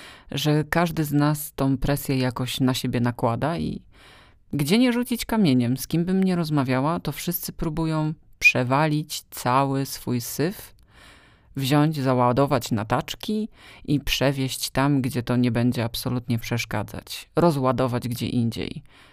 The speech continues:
poukładać, naprawiać, przecedzać ziemię przez sito i oddzielać kamienie od ziemi. No, nie przynosi to żadnego skutku.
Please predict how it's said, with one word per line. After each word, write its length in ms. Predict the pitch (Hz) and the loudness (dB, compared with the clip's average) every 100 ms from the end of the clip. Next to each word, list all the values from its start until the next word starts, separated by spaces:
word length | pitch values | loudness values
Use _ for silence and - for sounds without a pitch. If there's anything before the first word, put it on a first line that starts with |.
| - | -4
poukładać, 1000 | 143 151 147 143 131 170 - - - - | 4 4 4 2 4 2 -4 -8 -10 -8
naprawiać, 960 | - - - 127 - - - - - - _ _ _ | -4 -2 2 2 0 -6 -12 -14 -16 -16 _ _ _
przecedzać 760 | - - 127 - 135 117 82 - | -6 -2 -2 0 -2 -2 -6 -8
ziemię 480 | 113 120 123 104 64 | -6 -2 0 0 -4
przez 380 | - 76 - - | -8 -8 -8 -8
sito 440 | - 117 - 123 - _ _ _ _ _ - | -4 -4 -4 -8 -12 _ _ _ _ _ -2
i 100 | 139 | -2
oddzielać 520 | 123 - 113 - - | -2 -2 -2 -4 -6
kamienie 460 | - 113 110 113 | -2 0 0 -2
od 120 | 110 110 | -4 -6
ziemi. 340 | - - 175 _ _ _ - - - - _ _ _ _ _ - | -8 -8 -14 _ _ _ -20 -20 -20 -20 _ _ _ _ _ -4
No, 260 | 139 127 147 165 _ _ _ _ _ _ _ _ _ _ _ _ - | 0 0 -2 -8 _ _ _ _ _ _ _ _ _ _ _ _ 2
nie 140 | 170 | 2
przynosi 460 | - - 151 131 113 | 4 2 0 0 -4
to 120 | - | -6
żadnego 420 | - - 107 107 | -6 -6 -6 -8
skutku. 440 | - - - - | -12 -14 -14 -16